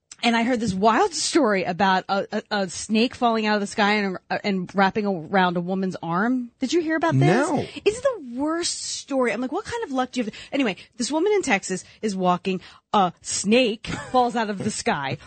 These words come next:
Speaker 1: wraps around her arm, starts slapping her in the face.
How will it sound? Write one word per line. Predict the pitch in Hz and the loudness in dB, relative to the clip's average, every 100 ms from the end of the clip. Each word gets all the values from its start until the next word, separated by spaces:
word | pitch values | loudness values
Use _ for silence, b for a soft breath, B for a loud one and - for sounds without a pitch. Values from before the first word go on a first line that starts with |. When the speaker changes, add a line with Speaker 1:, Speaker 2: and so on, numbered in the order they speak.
| - | -4
Speaker 1:
wraps | 160 196 269 - | 2 4 4 0
around | 403 311 311 320 | 0 2 2 0
her | 349 311 | -2 0
arm, | 277 180 135 - b | 0 -2 -6 -14 b
starts | - 240 214 | -4 -2 -2
slapping | - 220 233 339 330 | -2 0 0 0 -2
her | 302 | -2
in | 285 | 0
the | 262 | -4
face. | - 359 262 160 175 - | -2 0 2 0 -6 -12